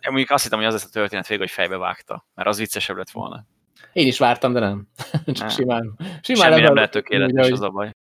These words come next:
Speaker 2: úgy, ahogy akarták, úgyhogy. Ja, most nézem, hogy ez, ez akciósan kerül nyolcvan dollárba, amúgy száz. Na, nagyon jól hangzik.
Speaker 1: Hm. Egy,
Speaker 2: De
Speaker 1: egyre
Speaker 2: kéri-
Speaker 1: följebb megyünk akkor.
Speaker 2: P C-hez is jó.
Speaker 1: Hát mondjuk ezért a pénzért minimum, hogy legyen jó. <laughs> A P C-hez is.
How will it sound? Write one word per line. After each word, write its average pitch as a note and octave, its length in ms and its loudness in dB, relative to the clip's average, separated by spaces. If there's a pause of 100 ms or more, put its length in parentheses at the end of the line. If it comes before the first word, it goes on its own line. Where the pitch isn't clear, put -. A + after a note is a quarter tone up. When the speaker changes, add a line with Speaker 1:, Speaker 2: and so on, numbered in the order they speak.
(400)
Speaker 2:
úgy, C3+ 200 -6
ahogy B2+ 220 -6
akarták, A2+ 680 -12
úgyhogy. A#2+ 320 -18 (640)
Ja, C#3+ 100 0
most F#3 180 -2
nézem, C3+ 240 -2
hogy C3 140 -4
ez, B2+ 180 -4 (340)
ez B2+ 120 -6
akciósan C#3+ 640 -2
kerül D3+ 440 -2 (240)
nyolcvan C#3 440 -6
dollárba, C#3 400 -2
amúgy A#2 200 -6
száz. A2+ 400 -8 (120)
Na, A#2+ 120 -10
nagyon G#2+ 260 -12
jól G#2+ 160 -16
hangzik. A#2 340 -18 (360)
Speaker 1:
Hm. F#2+ 220 -12 (440)
Egy, F3+ 180 -12
Speaker 2:
De - 80 2
Speaker 1:
egyre G#2 180 0
Speaker 2:
kéri- A#2+ 120 4
Speaker 1:
följebb F#2 220 2
megyünk F2+ 280 -8
akkor. - 340 -4
Speaker 2:
P C#3+ 60 -4
C-hez C3 280 -10
is - 220 -12
jó. A#2 200 -10 (720)
Speaker 1:
Hát B2 140 0
mondjuk C#3 200 2
ezért C3 220 4
a B2 40 4
pénzért B2+ 340 0
minimum, F#2+ 300 -4
hogy G2+ 100 -4
legyen G2 220 2
jó. G#2 80 2 (400)
<laughs> - 180 -4
A A#2 300 -4
P - 240 -2
C-hez G2+ 320 -2
is. - 220 -16